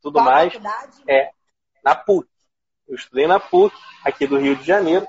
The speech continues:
Speaker 1: Eu não fazia cinema. Eu falava que eu nem andava do lado da arte, eu andava mais do lado da matemática. É, eu fiz, fiz, assim, estudei muito lá, é, muito tempo.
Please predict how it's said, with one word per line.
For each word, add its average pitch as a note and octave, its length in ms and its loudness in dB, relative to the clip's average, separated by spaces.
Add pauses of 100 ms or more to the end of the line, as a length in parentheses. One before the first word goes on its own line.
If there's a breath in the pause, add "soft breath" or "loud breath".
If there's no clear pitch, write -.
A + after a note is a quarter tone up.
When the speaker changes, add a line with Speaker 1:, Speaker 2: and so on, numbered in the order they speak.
Speaker 1:
Eu D#3 100 2
não G#3 140 4
fazia G3 320 2
cinema. D3 680 -6 (480)
Eu C3+ 140 -2
falava E3+ 280 4
que F#3+ 60 0
eu F3 60 0
nem G#3 140 2
andava A3 340 6
do G#3 80 4
lado F#3+ 280 4
da F#3+ 120 4
arte, D#3+ 380 2
eu C#3 60 -4
andava D#3 320 0
mais E3+ 140 0
do E3+ 60 -4
lado F3+ 120 2
da F#3 100 0
matemática. F3+ 840 -4 (560)
É, C3 640 0
eu C3 60 0
fiz, D#3 360 -10 (180)
fiz, C#3+ 200 -10 (380)
assim, C3+ 440 -6
estudei E3 360 0
muito F3 400 2
lá, D3 360 4
é, C3 220 -6 (200)
muito D3 280 -6
tempo. D3+ 300 0